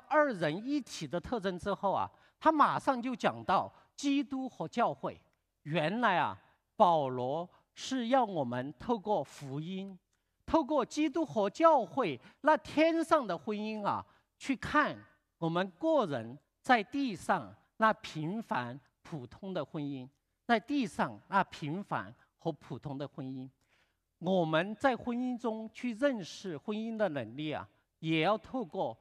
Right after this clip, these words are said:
福音中我们的身份，新人的身份，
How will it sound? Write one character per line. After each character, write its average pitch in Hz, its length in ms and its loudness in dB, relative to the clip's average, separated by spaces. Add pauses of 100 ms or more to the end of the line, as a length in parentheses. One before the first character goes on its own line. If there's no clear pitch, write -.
(160)
福 143 240 -10
音 214 240 -6
中 208 340 -8 (360)
我 139 260 -4
们 127 320 -6
的 147 300 0
身 202 360 -6
份， 113 320 -8 (220)
新 226 300 -6
人 170 160 -6
的 131 100 -6
身 165 240 -10
份， 110 240 -10